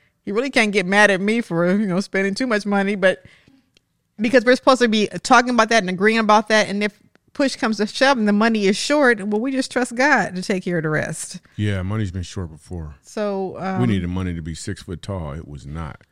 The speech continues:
Speaker 2: It was two, it was three inches tall at one time.
Speaker 1: 'Cause if, if you're arguing about money, money's not the issue.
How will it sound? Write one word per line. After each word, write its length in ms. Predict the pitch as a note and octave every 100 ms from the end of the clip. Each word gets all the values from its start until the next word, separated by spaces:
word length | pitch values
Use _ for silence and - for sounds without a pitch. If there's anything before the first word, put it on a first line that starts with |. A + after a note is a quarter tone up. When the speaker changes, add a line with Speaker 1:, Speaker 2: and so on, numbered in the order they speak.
| _ _ _ _ _ -
Speaker 2:
It 60 | C2+
was 160 | C2+ -
two, 340 | - F2+ E2 - -
it 40 |
was 180 | D2+ C2+
three 280 | - F#2 F#2+
inches 260 | F#2+ D#2+ -
tall 280 | D2 C#2
at 80 | B1+
one 160 | D2 C2+
time. 340 | D2+ C2 G#3 -
Speaker 1:
'Cause 120 | A3
if, 140 | G#3 G#3+
if 160 | A#3 D4+
you're 120 | E4+
arguing 320 | A#3+ C4 C4
about 240 | A#3+ A3+ G#3
money, 300 | A3 A3 F#3
money's 340 | G3+ G3+ G3
not 180 | F3+ F3
the 140 | F3 D#3+
issue. 400 | D3 D3 D3